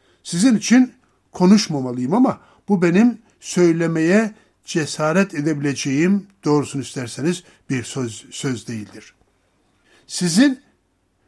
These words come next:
Mesih'in ve Pavlos'un izleyicisi olmanızı istiyorum. Ama her şeyde beni izlemeyin.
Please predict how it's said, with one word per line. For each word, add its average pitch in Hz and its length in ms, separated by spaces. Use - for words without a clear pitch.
Mesih'in 196 800
ve 175 120
Pavlos'un 185 840
izleyicisi 170 960
olmanızı 147 680
istiyorum. - 500
Ama 147 200
her 233 280
şeyde 156 540
beni 135 560
izlemeyin. 113 580